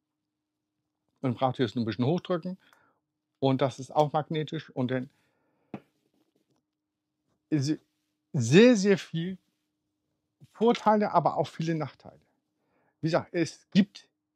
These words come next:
auch das Display für die GoPro, aber die Kamera ist in dem Moment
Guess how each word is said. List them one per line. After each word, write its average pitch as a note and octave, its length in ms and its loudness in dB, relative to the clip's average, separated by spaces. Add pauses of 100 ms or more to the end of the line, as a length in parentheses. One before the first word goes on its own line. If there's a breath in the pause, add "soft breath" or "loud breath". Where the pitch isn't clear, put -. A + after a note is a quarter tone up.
(160)
auch D#3+ 180 4
das - 220 -2
Display F3+ 400 2
für C#3+ 240 0
die A#2 160 -6
GoPro, F#3 560 4 (1300)
aber D3 240 6
die B2+ 80 -4
Kamera D#3+ 480 -2
ist - 240 -6
in A#2 160 -2
dem D3 160 4
Moment D3 340 -4